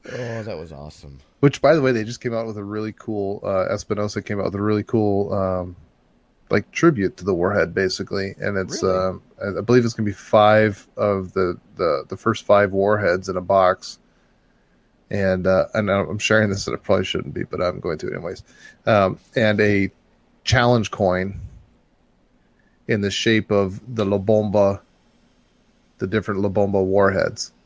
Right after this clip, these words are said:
Speaker 1: That's cool.
Speaker 2: So, like, last year's was a gray one, you know, with the,
Speaker 1: Mm-hmm.
Speaker 2: like, the, the paneling on it.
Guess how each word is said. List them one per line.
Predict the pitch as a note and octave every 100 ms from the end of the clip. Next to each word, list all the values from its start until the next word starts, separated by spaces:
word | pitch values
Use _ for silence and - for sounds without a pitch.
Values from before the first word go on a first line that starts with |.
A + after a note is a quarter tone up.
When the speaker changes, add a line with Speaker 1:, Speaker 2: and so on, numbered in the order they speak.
| _ _ _ _ -
Speaker 1:
That's | F#2 G2 F2 -
cool. | - F2+ E2 D2 C#2 -
Speaker 2:
So, | B2+
like, | A2+ G#2+
last | A2+ A2+ -
year's | A#2+
was | A2+ G#2
a | G#2+
gray | A2 G#2+ A2+
one, | A2+ A#2 B2
you | A#2+
know, | A#2+ A#2+
with | A#2 -
the, | G2+ F#2+
Speaker 1:
Mm-hmm. | F#2
Speaker 2:
like, | G2+ G2
the, | G#2 G2 F#2+ -
the | G#2 F#2
paneling | - G#2+ A2+ A2+ A#2
on | A#2 A#2+
it. | B2+